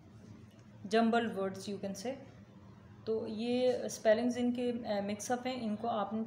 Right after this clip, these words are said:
ठीक करके यहाँ पे लिखना है। <clears throat> मैं आपके लिए कर देती हूँ। Living things dash on each other, इसमें देखें हमने पीछे क्या पढ़ा था, living things depends on each other, यहाँ पे आपने ये लिखना है, इसके स्पेलिंग करेक्ट करके ये आपने खुद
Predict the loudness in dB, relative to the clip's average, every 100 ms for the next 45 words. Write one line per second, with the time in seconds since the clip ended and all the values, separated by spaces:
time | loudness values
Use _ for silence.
0 | -6 -4 -4 -2 -2 -2 -4 -6 -6 -6
1 | -4 -4 -6 -10 -8 -6 -2 0 0 -2
2 | -4 -4 0 0 0 -2 0 0 -2 -10
3 | -16 -18 -8 0 2 2 0 0 -2 -2
4 | -4 -8 -12 -18 -20 -20 -16 2 4 4
5 | 2 -2 -2 -2 -4 0 0 2 -2 -6
6 | -10 -6 0 0 0 -4 -6 -4 -2 -2
7 | 0 -2 -4 -6 0 2 4 2 2 0
8 | 0 0 -2 -2 -4 -6 -6 -2 0 2
9 | 4 4 0 -6 -6 -4 -2 -4 -6 -8
10 | -4 -4 -4 -4 -2 -2 -2 -2 0 0
11 | -2 -6 -8 -12 -6 -4 -4 -4 -4 -2
12 | -4 -6 -6 -6 -2 -2 -2 -2 -2 -2
13 | -2 -4 -4 -4 -2 -2 -4 -6 -10 -10